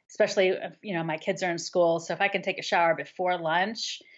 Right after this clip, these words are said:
I just, it's a whole new experience than it is if I'm rushing in the morning. Uh, but yeah, absolutely. The shower is one way. Um, I, I, as somebody who was, used to be certifiably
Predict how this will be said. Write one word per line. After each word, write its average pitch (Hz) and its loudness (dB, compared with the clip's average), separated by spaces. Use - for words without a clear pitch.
I 202 2
just, 208 2
it's - -2
a 214 4
whole 247 4
new 214 0
experience 160 -2
than 175 -4
it 170 -2
is 160 0
if - -8
I'm 170 -2
rushing 160 -2
in 160 -4
the 156 -4
morning. 151 -2
Uh, 180 4
but - 0
yeah, 220 2
absolutely. 226 -4
The 185 -12
shower 220 -2
is 214 -6
one 208 -8
way. 202 -2
Um, 180 0
I, 233 2
I, 220 -6
as 240 -6
somebody 349 0
who 240 0
was, 208 -4
used 262 -4
to 269 -4
be 202 2
certifiably 185 0